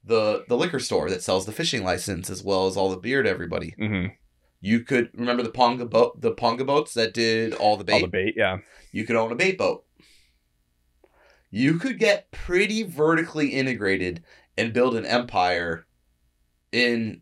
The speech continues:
Speaker 1: the fishing game
Speaker 2: Mm-hmm.
Speaker 1: if you were industrious enough. And imagine what it would mean for a customer. You would sh-, on the website, you would have accommodations. You know how we had to catch a taxi?
Speaker 2: Yeah.
Speaker 1: Scheduled ride to the hotel.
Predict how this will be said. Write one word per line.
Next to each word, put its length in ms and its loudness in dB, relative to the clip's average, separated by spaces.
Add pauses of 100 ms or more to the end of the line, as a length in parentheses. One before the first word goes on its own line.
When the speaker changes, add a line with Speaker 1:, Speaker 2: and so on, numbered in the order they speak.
(120)
Speaker 1:
the 140 -2
fishing 440 -2
game 300 -4
Speaker 2:
Mm-hmm. 300 0 (240)
Speaker 1:
if 220 0
you 140 2
were 420 0 (160)
industrious 520 -2
enough. 280 -18 (1300)
And 120 -4
imagine 260 2
what 80 2
it 60 6
would 100 4
mean 140 0
for 140 2
a 80 -2
customer. 520 -4 (680)
You 140 2
would 120 0
sh-, 200 -4 (380)
on 140 2
the 60 0
website, 500 0
you 160 0
would 100 -4
have 400 2 (480)
accommodations. 1040 -2 (600)
You 100 -6
know 80 0
how 160 6
we 160 -2
had 140 2
to 120 0
catch 300 0
a 80 -8
taxi? 460 0 (640)
Speaker 2:
Yeah. 240 2 (400)
Speaker 1:
Scheduled 480 -2
ride 260 4
to 60 -12
the 80 -6
hotel. 520 0